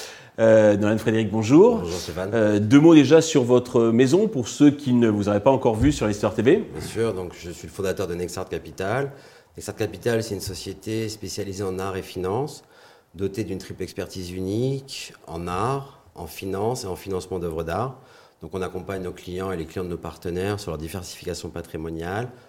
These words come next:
Speaker 2: sur le marché de l'art. Voilà.
Speaker 1: Très bien. Alors, qu'est-ce que sont ces celluloïdes que je connaissais pas, que vous m'avez fait découvrir ?
Speaker 2: Alors, les celluloïdes, ce sont les dessins préparatoires aux dessins animés que vous voyez à la télé dans votre enfance, dans la nostalgie.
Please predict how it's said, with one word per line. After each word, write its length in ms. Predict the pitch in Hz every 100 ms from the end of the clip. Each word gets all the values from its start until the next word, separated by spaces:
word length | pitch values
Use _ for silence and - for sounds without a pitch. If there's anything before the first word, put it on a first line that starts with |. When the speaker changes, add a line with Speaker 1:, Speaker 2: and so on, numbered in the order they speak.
| _
Speaker 2:
sur 180 | - 113
le 60 | 104
marché 240 | 95 92
de 40 |
l'art. 200 | 76 - - _ _ _ _ -
Voilà. 120 | 71
Speaker 1:
Très 100 | 127
bien. 160 | 101 - - - - - - -
Alors, 280 | 170 135 -
qu'est-ce 220 | 214 -
que 60 | -
sont 180 | -
ces 280 | 233 - 139
celluloïdes 600 | 120 - 190 185 156 160
que 100 | -
je 80 | 110
connaissais 340 | - 123 117
pas, 200 | 107 120
que 40 | 123
vous 60 |
m'avez 120 | 107 101
fait 100 | 107
découvrir ? 500 | 101 104 - 120 107 - - _ _
Speaker 2:
Alors, 140 | - 87
les 120 | 98
celluloïdes, 540 | - 110 107 104 117
ce 80 | 127
sont 140 | - 104
les 80 |
dessins 300 | 87 101 123
préparatoires 800 | 117 110 107 98 104 101 110 120
aux 80 | 98
dessins 300 | 87 95 113
animés 360 | 107 101 104 117
que 60 |
vous 100 | 104
voyez 240 | 90 92 87
à 20 |
la 120 | 85
télé 320 | 80 90 90
dans 120 | 92 85
votre 240 | 80 -
enfance, 600 | 85 76 101 117 135 123
dans 80 | 90
la 80 | 85
nostalgie. 560 | 90 - 87 76 76